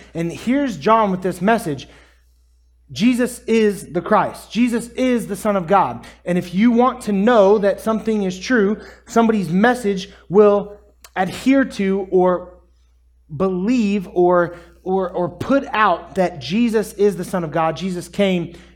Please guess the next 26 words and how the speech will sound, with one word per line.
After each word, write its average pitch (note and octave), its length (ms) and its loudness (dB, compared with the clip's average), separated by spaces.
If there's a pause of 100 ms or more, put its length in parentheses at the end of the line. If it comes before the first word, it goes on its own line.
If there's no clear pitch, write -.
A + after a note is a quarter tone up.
in E3+ 440 -2 (100)
the C#3+ 100 -8
flesh. - 540 -4 (260)
But D#3 120 -8
how A3 180 2
do C#4 60 2
we B3+ 220 0
apply G#3+ 400 2
that G#3 180 2
to G3 120 -2
ourselves? E3 500 0
Because F3+ 320 -2
let's B3 240 -2
think C#4 200 -2
about A3+ 180 0
some F#3+ 140 -6
hypothetical F#3 640 -2
situations. D#3+ 720 -6 (320)
If F#3 120 -4
Chase C4+ 260 2
comes A#3+ 240 -2
to G#3+ 40 -4
me F#3+ 140 0
and E3 100 -8
says, E3+ 180 -4
"Hey, F#3+ 360 0